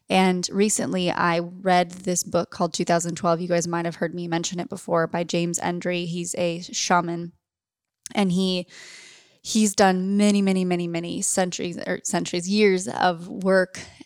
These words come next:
as a shaman, and his medicine, the way he speaks to spirit, is through the elements. And, um, I was going over the rocks the other day. We were kinda on a little hike, and we're going around the, um,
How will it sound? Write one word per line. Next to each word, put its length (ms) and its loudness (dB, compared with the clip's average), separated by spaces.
as 260 2
a 80 -2
shaman, 540 0
and 560 -2
his 580 0
medicine, 460 0
the 80 -4
way 140 -4
he 340 -4
speaks 340 -4
to 80 -8
spirit, 320 0
is 220 -4
through 560 -4
the 160 -2
elements. 580 -2
And, 520 0
um, 440 0
I 100 4
was 160 2
going 440 2
over 280 2
the 100 0
rocks 420 2
the 140 0
other 180 0
day. 240 0
We 60 -2
were 100 -4
kinda 400 0
on 120 2
a 80 0
little 180 0
hike, 360 -2
and 100 -6
we're 280 -8
going 260 2
around 360 0
the, 380 0
um, 480 -4